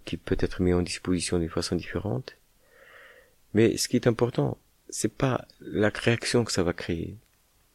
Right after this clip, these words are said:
C'est uniquement une mise en disposition. Parce qu'à travers le dhikr, on n'est pas en train de rechercher un phénomène. C'est pas simplement le fait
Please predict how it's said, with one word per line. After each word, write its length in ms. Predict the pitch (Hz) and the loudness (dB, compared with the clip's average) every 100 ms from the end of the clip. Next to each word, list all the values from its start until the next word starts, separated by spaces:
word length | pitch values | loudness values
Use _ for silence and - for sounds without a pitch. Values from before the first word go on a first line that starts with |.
| _ _ _ _ _ _ _ _ _ - | _ _ _ _ _ _ _ _ _ -14
C'est 280 | - - 123 | -2 4 6
uniquement 400 | - 131 - 131 | 6 4 4 4
une 120 | 123 | 6
mise 220 | 123 143 | 6 4
en 80 | 123 | 2
disposition. 640 | 104 - - 95 - 92 87 - | 0 -4 -4 -2 -2 -4 -4 -6
Parce 160 | 104 - | -6 -2
qu'à 100 | 120 | 0
travers 300 | - 113 110 | 2 2 2
le 80 | |
dhikr, 380 | 117 135 - - _ - _ _ | 2 2 0 -12 _ -20 _ _
on 60 | 113 | 4
n'est 100 | 117 | 6
pas 160 | - | 4
en 60 | 127 | 2
train 180 | - 113 | 2 -2
de 80 | |
rechercher 400 | 101 110 113 - | 0 0 -2 0
un 80 | 110 | 0
phénomène. 480 | - 98 92 82 82 - _ _ _ _ _ _ _ _ _ _ _ _ _ _ _ _ _ _ _ _ _ _ _ _ _ _ _ _ _ | 2 2 2 0 -4 -12 _ _ _ _ _ _ _ _ _ _ _ _ _ _ _ _ _ _ _ _ _ _ _ _ _ _ _ _ _
C'est 160 | - - | -12 -2
pas 100 | 113 | 0
simplement 480 | - 101 104 117 113 | 0 0 0 2 0
le 100 | 98 | -2
fait 340 | - - - | -2 -2 -4